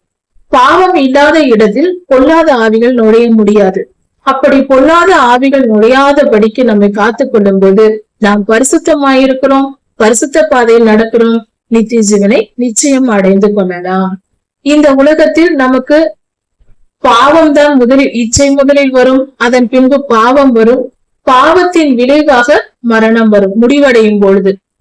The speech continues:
பாவத்தின் விளைவாக, அந்த மரணத்திற்கு முன்பாக வியாதிகள், பற்றாக்குறைகள், பிரச்சனைகள், பாடுகள், வேதனைகள் எல்லாம் வருவது இந்த இச்சையின் ஆரம்பத்தினால்தான். இவைகளையெல்லாம் சாத்தான் கொண்டு வருவதற்கு நாம் கொடுக்கும் அனுமதி சீட்டு தான் பாவம்.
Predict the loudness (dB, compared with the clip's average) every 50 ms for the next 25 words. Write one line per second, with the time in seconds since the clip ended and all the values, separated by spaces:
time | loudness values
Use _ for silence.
0 | _ _ _ -2 -2 0 0 -2 0 0 -2 0 2 2 2 2 2 2 0 0
1 | 0 0 -2 0 0 0 0 0 0 2 0 0 -2 -2 -6 -6 -6 -4 -2 -2
2 | 0 0 0 0 0 0 -2 -4 -2 -2 -2 0 0 0 0 0 2 2 0 0
3 | 0 -2 -4 -4 -2 -2 -4 -2 0 0 0 2 2 0 -2 -2 -2 -2 -2 -2
4 | 0 -2 -2 -2 0 0 0 0 -2 _ -14 -20 _ _ _ _ _ _ -2 0
5 | 0 2 2 2 2 2 0 2 2 2 2 2 2 2 2 2 2 2 2 2
6 | 2 2 2 0 0 2 2 0 0 2 0 0 2 2 0 0 0 -2 0 2
7 | 2 2 2 0 -2 -2 -2 0 0 0 0 0 0 0 0 0 0 0 0 0
8 | 0 0 0 0 0 0 -2 -2 -4 -4 -8 _ _ _ _ _ _ _ _ -2
9 | 0 0 2 2 2 2 2 2 2 2 2 2 0 0 0 0 0 0 0 0
10 | 0 0 0 0 0 0 0 0 0 2 2 2 2 2 0 0 0 0 0 0
11 | 0 0 0 0 -2 -6 _ _ _ _ _ -2 0 0 2 2 0 -2 -2 0
12 | 0 0 2 0 0 0 0 -2 -2 -6 -4 -2 -2 0 0 0 2 0 0 0
13 | 0 -2 -2 -2 -4 -4 -2 -2 -2 0 0 0 0 -2 -2 _ -4 -4 -4 -4
14 | -4 -6 -8